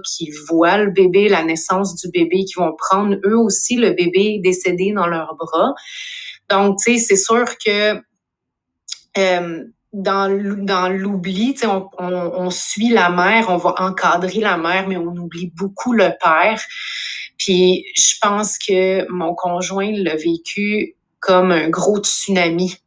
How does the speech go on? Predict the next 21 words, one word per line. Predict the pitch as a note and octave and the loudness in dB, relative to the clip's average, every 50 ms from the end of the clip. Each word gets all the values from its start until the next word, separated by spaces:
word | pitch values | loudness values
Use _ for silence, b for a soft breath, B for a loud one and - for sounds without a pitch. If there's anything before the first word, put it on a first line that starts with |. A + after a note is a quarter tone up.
| _ - | _ -4
parce | F3 - - - | -4 -2 -2 -2
qu'en | - G3 F3 E3+ E3 | -2 -2 -2 -2 -2
plus | - - G#3+ A3 A#3 A3+ - - B B B B B B B B B B B _ _ _ - | -2 2 2 4 4 2 0 -4 B B B B B B B B B B B _ _ _ -12
de | F3 E3+ D#3 F#3 F3+ F#3 F#3 F#3 F#3+ F#3 - - - _ - | -12 -2 2 4 6 8 8 6 6 4 2 0 -8 _ -4
devoir | F3+ F#3 F3+ E3+ E3+ F3+ F#3 F#3+ F#3+ | -2 -2 -2 0 0 0 0 0 0
vivre | F#3 F3+ G#3+ A3 A3 - | -2 -4 -4 -4 -6 -4
son | - G3 F#3 F3+ | -6 -6 -6 -4
propre | - - F#3+ - - G3 | -4 -4 -4 -2 -2 -4
deuil, | F3 F3 F3+ F3+ F#3+ G#3 G#3+ A3+ A3+ G#3 F#3+ - - - _ _ | -4 -2 0 0 0 0 0 0 -2 -2 -4 -6 -8 -14 _ _
il | - G3 | -6 -6
se | F3+ - - G3 | -4 -4 -4 -4
mettait | F#3 F3 F3+ - G3+ G3 | -4 -4 -2 -2 -2 0
la | G3 F#3 | 0 -2
pression | F#3 - - F#3+ F3+ - - G3+ G#3 G#3+ | -2 -4 -6 -4 -4 -4 -4 -4 -4 -2
de | G3 G3 | 0 -2
vouloir | F3+ F3 - F3 F3 F3 F3+ F3+ F#3+ G3 G3+ G3 G3+ - B B B B B B B B _ _ | -2 -2 -2 -2 0 2 4 4 4 4 2 0 -2 -8 B B B B B B B B _ _
me | - F#3 F3 E3+ E3+ E3+ E3+ D#3+ D#3+ E3 - - _ _ _ - | -2 2 4 6 8 8 8 6 4 0 -4 -10 _ _ _ -2
me | F#3+ F#3+ | -2 0
supporter | F#3 F#3 - - - - - F#3+ F3+ - - - G#3+ G3+ | 0 0 0 -2 -4 -4 -4 -4 -4 -4 -6 -6 -4 -2
moi | G3+ G3 F#3+ F#3+ F#3 F#3 | -2 0 0 0 -2 -2
aussi. | F#3 F3+ E3+ - - - - G3+ | -4 -4 -4 -4 -4 -4 -4 -6